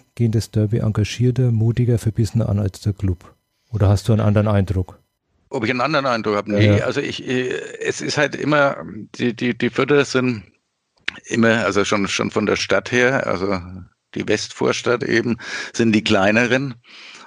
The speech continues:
Speaker 2: Und, äh, der Club ist, ist immer schon der Große gewesen. Und, äh, ich habe immer den Eindruck, also in Derbys will immer,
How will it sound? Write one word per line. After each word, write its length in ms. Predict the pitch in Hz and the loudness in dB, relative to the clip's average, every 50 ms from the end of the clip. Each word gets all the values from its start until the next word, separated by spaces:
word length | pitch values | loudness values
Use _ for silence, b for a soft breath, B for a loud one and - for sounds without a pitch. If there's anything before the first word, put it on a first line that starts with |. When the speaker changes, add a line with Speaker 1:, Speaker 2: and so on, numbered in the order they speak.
| B _ _ | B _ _
Speaker 2:
Und, 360 | - 117 113 110 101 - - - | -2 0 0 0 0 -2 -4 -2
äh, 540 | - 120 113 113 110 110 110 - - - - - | 0 2 4 4 4 4 2 0 -2 -6 -8 -8
der 360 | 73 71 - - - 117 - | -10 -12 -14 -8 -6 -6 -6
Club 340 | - - 127 123 - - - | 0 -2 -2 -2 -2 -6 -8
ist, 360 | - 135 117 110 - - - | -4 -2 -2 -2 -2 -4 -4
ist 300 | 95 131 117 - - - | -4 -4 -4 -4 -4 -8
immer 280 | 101 117 123 131 139 | -4 -2 0 0 0
schon 220 | 135 - 120 120 117 | 0 0 0 2 2
der 100 | 107 107 | 2 0
Große 440 | 95 113 117 120 139 127 117 101 92 | 2 0 0 2 2 2 2 2 2
gewesen. 640 | 101 92 85 90 87 87 95 92 123 143 143 - B B B B B B B B B B | 2 2 2 2 2 2 2 2 0 -2 -2 -6 B B B B B B B B B B
Und, 500 | B - 104 107 107 101 - - - - - | B 0 0 2 2 0 0 -4 -4 -4 -2
äh, 500 | 113 110 - - - - - - - - - - - - | -2 -2 -2 -4 -6 -8 -10 -10 -12 -12 -14 -16 -16 -6
ich 180 | - - 95 113 | -6 -2 0 0
habe 160 | 123 117 131 | 0 0 0
immer 140 | 123 120 117 | 0 2 0
den 140 | 113 113 117 | 0 0 0
Eindruck, 440 | - 110 113 117 110 120 117 107 | 0 0 -2 0 -2 -2 -2 -2
also 340 | - - - 104 110 107 104 101 - | -2 -2 2 2 2 2 2 0 -4
in 220 | - 110 113 104 | -4 -2 -2 0
Derbys 640 | 98 113 117 120 120 127 131 120 - - - - - - - _ _ _ _ _ _ _ _ _ _ _ - | 2 2 2 2 2 2 0 0 0 -4 -10 -12 -14 -16 -20 _ _ _ _ _ _ _ _ _ _ _ -20
will 260 | - - 123 123 123 120 | -4 -2 0 0 0 0
immer, 420 | - 113 123 127 123 117 113 113 | -2 0 2 2 2 2 0 -2